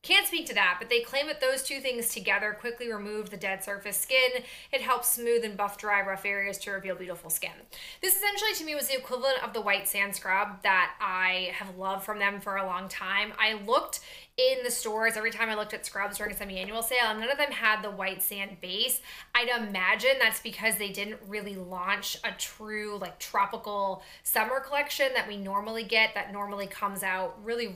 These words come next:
right around and for the purpose of semi-annual sale. But I feel like this came really close. The only qualm was that I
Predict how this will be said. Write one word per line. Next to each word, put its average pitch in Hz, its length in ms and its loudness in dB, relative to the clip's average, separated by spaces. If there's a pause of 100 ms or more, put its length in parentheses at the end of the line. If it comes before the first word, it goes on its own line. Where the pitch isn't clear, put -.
right 190 320 -2
around 185 440 -2
and 185 180 -6
for 202 240 -6
the 185 160 -10
purpose 185 500 -4 (100)
of 190 140 -6
semi-annual 196 560 -2
sale. 311 400 4 (260)
But 330 100 4
I 339 40 6
feel 339 80 -2
like 392 120 2
this 370 120 0
came 330 220 -2
really 262 160 2
close. 233 500 2 (320)
The - 180 0
only 311 300 4 (280)
qualm 233 520 6
was 247 120 2
that 220 200 2
I 226 160 4